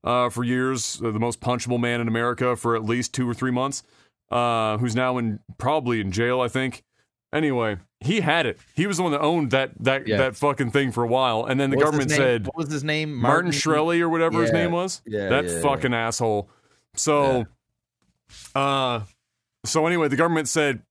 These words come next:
Speaker 1: "You don't own this. Somebody else owned this." So they <laughs> they, they, they, they took the album and auctioned it off, and some N F T conglomerate, um, with an intermediary converted a bunch of Ethereum into real dollars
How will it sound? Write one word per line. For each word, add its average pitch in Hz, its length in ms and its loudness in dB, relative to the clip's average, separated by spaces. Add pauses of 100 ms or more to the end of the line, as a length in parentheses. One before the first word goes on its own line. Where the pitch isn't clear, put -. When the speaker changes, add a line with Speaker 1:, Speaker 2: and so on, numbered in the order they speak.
(140)
Speaker 1:
"You 165 200 0
don't 247 260 4
own 143 220 4
this. 202 220 2
Somebody 240 600 0
else 202 240 0
owned 139 200 2
this." 107 180 0
So 160 100 -2
they 214 100 0
<laughs> - 160 -8 (200)
they, 233 120 2
they, 202 260 -2 (200)
they, 214 100 -2 (100)
they 214 120 0
took 196 320 -2
the 147 140 0
album 139 360 2 (420)
and 139 200 0
auctioned 156 320 0
it 135 100 0
off, 139 240 2
and 123 100 -2
some 135 160 -2
N 135 140 -2
F 135 160 -4
T 135 220 0
conglomerate, 110 680 -2 (480)
um, 101 840 -2
with 120 160 -2
an 139 100 -4
intermediary 120 920 0
converted 120 420 -2
a 113 60 -2
bunch 120 240 0
of 117 80 -4
Ethereum 120 440 -2
into 110 140 -2
real 113 240 0
dollars 101 480 0